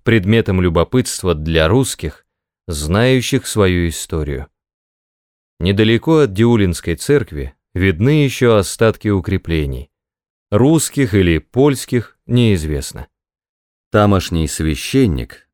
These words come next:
о котором пишет господин Миллер, и который разговаривал с ним о польской войне, давно умер. Я не видал нынешнего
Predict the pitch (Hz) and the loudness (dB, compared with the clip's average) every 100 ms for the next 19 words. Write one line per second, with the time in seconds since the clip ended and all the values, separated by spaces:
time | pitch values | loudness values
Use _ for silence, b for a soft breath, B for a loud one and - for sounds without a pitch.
0 | _ _ _ 98 101 104 156 139 120 131 | _ _ _ -4 0 2 2 2 2 0
1 | - 90 82 98 - 90 82 76 69 127 | 0 -4 0 0 0 -2 0 -2 0 0
2 | 113 64 62 _ _ _ - 110 107 95 | 0 -4 -8 _ _ _ -2 0 0 0
3 | 107 101 101 87 98 98 107 98 90 82 | 2 4 2 2 2 4 4 4 0 -2
4 | 98 90 87 90 - 107 95 - 85 78 | -2 -2 -2 -6 0 0 0 -2 -2 0
5 | 78 92 135 107 _ _ _ _ 98 113 | 0 0 0 -2 _ _ _ _ 0 0
6 | 107 120 120 123 92 73 - _ _ _ | 2 0 0 -2 -2 -4 -10 _ _ _
7 | _ _ _ - 113 147 131 123 117 101 | _ _ _ -8 0 2 2 2 2 4
8 | 98 78 78 139 113 82 - 71 64 | 4 2 2 2 0 -2 -6 -8 -8